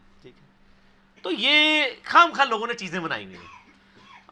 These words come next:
इनका कोई ताल्लुक नहीं है किताब व सुन्नत के साथ, ना रिवील्ड नॉलेज के साथ, ना एक्वायर्ड। सफर के बारे में तो एक्सक्लूसिवली हदीस है, बुखारी और मुस्लिम की मुत्तफकुन अलैह हदीस है।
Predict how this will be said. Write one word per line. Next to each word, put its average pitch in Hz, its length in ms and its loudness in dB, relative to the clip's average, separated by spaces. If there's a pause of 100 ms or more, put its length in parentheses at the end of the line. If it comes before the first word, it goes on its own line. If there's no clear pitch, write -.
(260)
इनका 226 240 -4
कोई 302 260 0
ताल्लुक 220 380 2
नहीं 202 240 -6
है 165 400 -8 (100)
किताब 160 280 0
व 165 40 -8
सुन्नत 135 340 -16
के 113 80 -18
साथ, 98 300 -20
ना 147 120 -6
रिवील्ड 160 360 -4
नॉलेज 269 260 0
के 269 80 -10
साथ, 247 260 2
ना 180 80 -4
एक्वायर्ड। 104 340 -12 (500)
सफर 254 360 2
के 277 120 0
बारे 214 280 4
में 233 140 -6
तो 262 120 -8 (140)
एक्सक्लूसिवली 247 840 -2
हदीस 185 320 -6
है, 170 120 -4
बुखारी 190 340 4
और 196 80 -10
मुस्लिम 196 320 -8
की 180 120 -8
मुत्तफकुन 233 520 -4
अलैह 226 140 -2
हदीस 196 260 -10
है। 226 120 -8